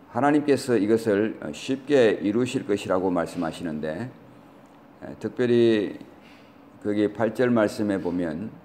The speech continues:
"내가 그들을 향하여 휘파람을 불어 그들을 모을 것은", 어, 하나님이 모으시겠다고 약속하였습니다. 이스라엘 백성들이 흩어져 있는데, 에, 그들을 하나님께서 모아 주시겠다,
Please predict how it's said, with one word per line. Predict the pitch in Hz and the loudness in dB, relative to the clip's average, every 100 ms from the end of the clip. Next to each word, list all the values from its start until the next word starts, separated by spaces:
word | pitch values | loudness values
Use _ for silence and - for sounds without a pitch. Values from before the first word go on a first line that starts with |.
| - - - | -20 -20 -8
"내가 | - 113 123 | 0 4 4
그들을 | 117 117 123 117 | 4 2 2 2
향하여 | 107 110 110 98 | 2 4 4 4
휘파람을 | 90 113 - 123 123 123 113 | 2 -4 -2 0 2 0 -2
불어 | 92 87 82 67 | -2 0 0 0
그들을 | 110 98 98 92 | -4 -2 -2 -2
모을 | 82 92 85 | 0 -2 -2
것은", | 73 - 85 78 78 69 - - - - - - - - | -8 -8 -6 -6 -8 -12 -16 -20 -20 -20 -20 -20 -20 -14
어, | 87 | -6
하나님이 | 107 131 143 143 | -2 0 0 2
모으시겠다고 | 120 120 123 - 104 101 101 98 95 | 2 2 0 0 -2 0 0 2 2
약속하였습니다. | 85 - 92 82 82 78 78 73 76 - - - 104 | 0 -2 -8 -6 -6 -8 -12 -12 -12 -14 -20 -16 -10
이스라엘 | 107 139 131 | -2 0 2
백성들이 | 127 147 135 123 | -2 -2 -2 0
흩어져 | 113 156 160 151 127 | -2 -2 -4 -2 0
있는데, | 98 85 80 92 80 117 - - - - - - - - | 0 -2 -4 -4 -4 -6 -12 -20 -20 -20 -20 -20 -20 -18
에, | 64 73 | -16 -12
그들을 | - 104 107 110 104 | -8 0 2 4 2
하나님께서 | 104 104 95 92 - 92 92 | 0 -2 -2 -6 -2 0 0
모아 | 82 101 110 107 95 - - | 0 2 4 4 2 0 -10
주시겠다, | 87 90 87 - 80 78 71 | -10 -2 -2 0 0 0 -4